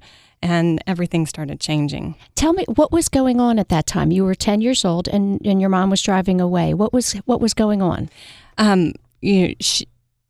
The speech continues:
Speaker 1: she, my parents had gotten divorced, and she could not, she just didn't have the school t-, skills or tools to be able to, uh, you know, handle us four girls. I had three sisters.
Speaker 2: Okay.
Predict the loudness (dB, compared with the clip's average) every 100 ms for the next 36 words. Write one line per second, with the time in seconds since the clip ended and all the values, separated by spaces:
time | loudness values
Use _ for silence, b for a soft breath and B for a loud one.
0 | -8 -6 -6 -4 -4 0 0 0 0 0
1 | 2 2 2 0 0 0 -4 -10 -8 0
2 | 2 2 2 2 0 0 2 2 2 0
3 | -2 b b b b b _ 0 2 2
4 | 2 2 -2 -6 -8 -4 -4 -4 -2 0
5 | 0 0 -2 -6 -12 -18 -20 -18 -16 -8
6 | -4 0 0 -2 -6 -6 -2 0 0 -2
7 | -4 -2 0 0 0 -4 -6 -2 0 0
8 | -2 -6 -12 -10 -8 -8 -12 -16 -20 _
9 | _ _ -2 0 0 0 2 0 -2 -6
10 | -12 _ -20 -14 -6 -6 -2 -2 -2 0
11 | 0 0 -2 -4 -4 -4 -4 -4 -8 -6
12 | -4 0 0 0 -2 -4